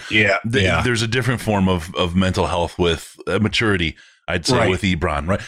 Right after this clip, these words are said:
Speaker 2: And I'm not
Speaker 1: Yes.
Speaker 2: gonna, I'm not discounting what happened with fans or any of that, right? But I'm, but there's
Speaker 1: Right.
Speaker 2: a level of maturity that wasn't there.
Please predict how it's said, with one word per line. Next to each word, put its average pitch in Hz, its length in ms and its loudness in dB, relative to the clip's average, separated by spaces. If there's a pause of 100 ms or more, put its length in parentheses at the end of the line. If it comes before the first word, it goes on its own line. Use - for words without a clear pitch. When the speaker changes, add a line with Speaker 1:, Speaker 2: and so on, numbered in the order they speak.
(100)
Speaker 2:
And 135 100 0
I'm 151 60 2
not 165 160 2
Speaker 1:
Yes. 165 60 0
Speaker 2:
gonna, 160 120 0
I'm 123 140 2
not 131 160 0
discounting 113 400 0
what 104 100 0
happened 101 240 -2
with 87 80 -2
fans 113 460 -2
or 90 140 0
any 95 120 2
of 98 60 2
that, 78 160 2
right? 87 240 0
But 90 120 0
I'm, 85 220 -2
but 85 140 -4
there's 98 220 0
Speaker 1:
Right. 90 40 -4
Speaker 2:
a - 0 -
level 90 200 2
of 98 40 4
maturity 92 300 2
that 82 100 2
wasn't 82 280 0
there. 85 140 0